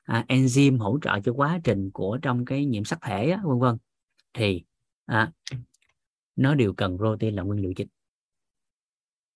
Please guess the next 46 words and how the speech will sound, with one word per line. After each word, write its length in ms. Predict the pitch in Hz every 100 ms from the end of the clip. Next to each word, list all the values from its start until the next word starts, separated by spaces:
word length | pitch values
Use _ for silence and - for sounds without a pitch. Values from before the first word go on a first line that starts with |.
| _ -
Nè, 100 | - -
nhắc 160 | 139 165
tới 100 | 160
men, 400 | 147 139 143 135 117
nhắc 160 | 160 165
tới 100 | 156
enzyme 400 | 127 117 123 110
là 80 | 95
nhớ 200 | 117 139
tới 100 | 135
protein. 380 | 120 110 113 101 _ _ _ _ _ _ _ _ _ _ _ _ _
À, 240 | 131 110 101
cái 100 | 135
đó 160 | 135 143
là 300 | 113 98 95
khoa 420 | _ - 143 143
học. 140 | 117 90
<laughs> 320 | - 180 165 _ _ _ _ _ _ _ _ _ _
À, 280 | 107 107 - _ _ -
và 140 | 104
là 180 | 104 101
nguyên 320 | 95 120 143
lý 180 | 139 165
của 120 | 175
sự 180 | 160 98
sống 260 | 104 135 175
luôn, 180 | 131 - _
chứ 100 | 143
không 180 | 127 120
có 100 | 131
bàn 220 | 113 95
cãi 260 | 98 92 131
nữa. 100 | 120 - -
Cái 100 | 135
đó 60 | -
ai 200 | 120 107
cũng 160 | 113
biết. 180 | 120 151 - _ _ _ _
Hệ 180 | - 98
quy 220 | 110 117 120
chiếu 180 | 135 165
nào 180 | 104
cũng 160 | 95 104
biết 120 | 131 135
cái 100 |
đó. 80 | 135